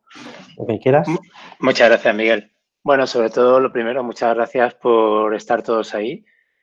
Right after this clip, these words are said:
Speaker 2: y espero que estéis todos bien, ¿vale? Son días difíciles, tiempos duros y gracias a las tecnologías, pues, nos podemos reunir.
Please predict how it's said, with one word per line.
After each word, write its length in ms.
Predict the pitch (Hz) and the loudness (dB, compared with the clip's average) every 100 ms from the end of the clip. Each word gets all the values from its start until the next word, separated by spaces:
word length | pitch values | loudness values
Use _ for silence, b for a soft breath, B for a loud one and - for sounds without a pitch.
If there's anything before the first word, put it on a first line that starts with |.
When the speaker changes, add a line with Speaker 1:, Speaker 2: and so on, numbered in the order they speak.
| _ | _
Speaker 2:
y 220 | 156 117 | -6 -4
espero 340 | 101 - 113 | -4 -4 -2
que 60 | 110 | -2
estéis 280 | 104 123 104 | -6 -8 -6
todos 280 | - 101 92 | -2 -2 -2
bien, 260 | 104 131 | -4 -2
¿vale? 220 | 117 139 | -2 -4
Son 280 | 139 113 104 | -6 -8 -8
días 520 | 104 107 104 104 98 | -4 0 2 2 0
difíciles, 520 | 107 - 113 135 127 123 | -4 -10 -8 -2 -2 -2
tiempos 420 | 107 104 107 104 | -6 -2 -2 0
duros 420 | 113 147 165 - b b _ _ _ - | 0 0 -4 -8 b b _ _ _ -4
y 440 | 127 113 107 104 | 0 2 2 2
gracias 360 | 110 110 120 113 | 2 2 0 0
a 40 | |
las 140 | 113 | 0
tecnologías, 680 | - 113 113 107 - 120 123 - | 0 -2 0 0 0 0 -2 -2
pues, 120 | 117 | -4
nos 140 | 107 | -4
podemos 680 | 107 107 104 104 104 104 104 | -6 -4 -4 -2 0 0 0
reunir. 460 | 107 110 120 143 | 0 -2 -2 -6